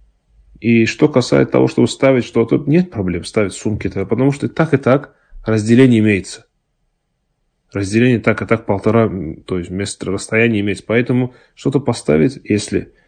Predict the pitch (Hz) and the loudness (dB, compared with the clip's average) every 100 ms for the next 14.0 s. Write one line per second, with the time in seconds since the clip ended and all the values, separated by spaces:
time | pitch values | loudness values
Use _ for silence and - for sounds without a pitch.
0 | _ _ - 110 - - 123 - 139 - | _ _ 0 0 2 0 0 2 0 0
1 | - 64 62 - - 55 73 - 50 107 | -2 -2 0 0 -2 -2 -6 -10 -6 -2
2 | 107 107 101 113 113 143 143 98 - _ | 0 0 0 0 2 2 0 -8 -10 _
3 | _ _ _ - 95 - _ _ - _ | _ _ _ -6 -6 -6 _ _ -20 _
4 | - 147 170 143 139 131 135 156 180 - | 0 4 4 8 8 8 6 2 0 -8
5 | _ _ _ _ _ _ _ 101 131 131 | _ _ _ _ _ _ _ 0 2 2
6 | 110 104 101 107 101 101 - 131 113 101 | -4 -4 -2 -4 -2 -4 2 2 2 0
7 | 101 92 - _ _ - 101 - 110 110 | -4 -6 -12 _ _ -10 -8 0 2 2
8 | 98 82 - _ _ _ _ _ _ _ | -2 -6 -12 _ _ _ _ _ _ _
9 | _ - 113 123 113 113 110 117 117 113 | _ -8 2 4 6 4 4 4 2 2
10 | 110 143 147 _ _ _ _ _ _ _ | 4 2 2 _ _ _ _ _ _ _
11 | _ _ _ _ - 110 107 151 143 127 | _ _ _ _ -10 -4 -2 0 2 2
12 | - _ _ _ _ _ - 117 - 120 | 0 _ _ _ _ _ -4 -4 0 2
13 | 139 143 123 113 110 135 127 - - - | 4 4 4 4 4 4 2 -2 -14 -18